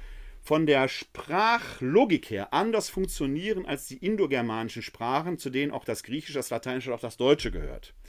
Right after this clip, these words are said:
Wir in unserer Sprache kennen Tempusformen wie Vergangenheit, Gegenwart, Zukunft,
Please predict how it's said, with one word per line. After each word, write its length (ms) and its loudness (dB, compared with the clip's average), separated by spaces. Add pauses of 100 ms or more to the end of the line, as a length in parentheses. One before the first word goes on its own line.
(480)
Wir 320 0
in 100 2
unserer 380 2
Sprache 480 0
kennen 320 0
Tempusformen 720 2
wie 60 -2
Vergangenheit, 680 0
Gegenwart, 440 0
Zukunft, 720 0